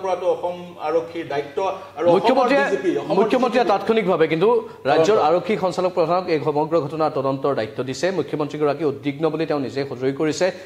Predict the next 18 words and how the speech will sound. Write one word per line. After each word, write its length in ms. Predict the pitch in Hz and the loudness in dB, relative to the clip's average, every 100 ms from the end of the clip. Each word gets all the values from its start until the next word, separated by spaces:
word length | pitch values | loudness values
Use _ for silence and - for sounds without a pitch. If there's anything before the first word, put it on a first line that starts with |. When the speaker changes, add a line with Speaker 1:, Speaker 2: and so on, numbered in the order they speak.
| - | -2
Speaker 2:
আৰক্ষী 340 | 127 185 196 | 0 2 0
সঞ্চালক 320 | 170 160 170 - | -2 -2 -4 -4
প্ৰধানক 300 | 160 165 165 | -2 -2 -2
তদন্তৰ 360 | 143 151 160 151 | -2 -2 -2 -2
দায়িত্ব 240 | 123 143 | -2 -2
দিয়াৰ 100 | 147 151 | -2 -2
পাছত 100 | 180 | 0
এতিয়া 340 | 214 208 233 | 0 0 0
কি 60 | 180 - | 0 0
কৰিব, 360 | 170 185 220 | 0 2 0
সেইটো 160 | 190 175 | 0 -2
লক্ষণীয় 360 | 170 139 170 190 | -2 -2 -2 -2
হ'ব। 160 | 214 | 0
কিন্তু 240 | 240 285 277 - - | 0 0 0 -4 -2
ইতিমধ্যে 380 | - 277 302 294 | 0 2 2 2
ঘটনাবোৰ 400 | 226 269 294 269 | 0 0 2 2
হৈ 180 | 311 311 | 2 2
গ'ল। 300 | 240 - | 2 0